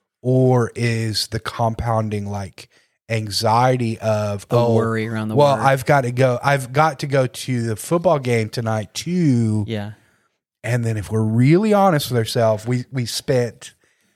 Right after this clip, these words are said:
Speaker 1: three hours in the office, like, scrolling and sitting there with a cursor on a, you know what I mean, a talk
Speaker 2: Waiting
Speaker 1: that we've
Speaker 2: around.
Speaker 1: gotta write, and we didn't really get a lot of it done. Um, you know, it, it goes back to that, like,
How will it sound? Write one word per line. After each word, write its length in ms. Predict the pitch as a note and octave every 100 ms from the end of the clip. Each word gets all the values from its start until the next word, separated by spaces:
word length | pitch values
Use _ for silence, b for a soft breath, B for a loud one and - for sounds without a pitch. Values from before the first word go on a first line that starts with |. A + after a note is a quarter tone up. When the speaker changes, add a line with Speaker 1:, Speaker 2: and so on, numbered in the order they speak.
| _
Speaker 1:
three 260 | - C#3+ C#3
hours 560 | A#2+ A#2+ A#2 A2+ G#2 G#2
in 80 |
the 80 | A2+
office, 720 | G2 A2 A2 - G#2 G2+ G2+ -
like, 220 | G#2 F#2 _
scrolling 1300 | - - - - A2 A2 A#2 A2+ A2 G#2+ G#2 G#2 G2+ G2+
and 300 | A2 G#2 G2+ B B B B
sitting 360 | - D3 C3 B2+
there 140 | A#2+
with 140 | A2+
a 40 | G#2
cursor 580 | - B2 A#2 - A2+ A2
on 180 | A2+ G#2+
a, 140 | G#2 -
you 140 | A#2
know 60 | A2
what 80 | G#2+
I 20 |
mean, 160 | G#2+ G#2
a 60 | G2+
talk 160 | -
Speaker 2:
Waiting 200 | A2+ A2+
Speaker 1:
that 120 | A2+ A#2
we've 140 | A2+
Speaker 2:
around. 100 | A2+
Speaker 1:
gotta 220 | B2 A2+
write, 640 | A2 A2 A2 A2 G#2+ G#2 - B B B B
and 180 | A#2 A#2+
we 80 | A2
didn't 240 | A2+ A2
really 320 | A2 A2 G#2+
get 140 | G#2 G#2+
a 40 |
lot 220 | G#2 G2+
of 100 | F#2+
it 160 | G2 F#2
done. 420 | G#2+ G2+ G2 F#2+ F#2+ B B B
Um, 540 | C#3 C#3+ B2+ A2+ G#2+ G#2+ _ _ _ _
you 120 | C3+
know, 160 | C3 A#2+
it, 160 | A2+ B2
it 100 | B2
goes 200 | A#2+ C3+
back 280 | G#2+ A#2 A2+
to 80 | -
that, 200 | A2+ G#2
like, 420 | A2 G2+ - -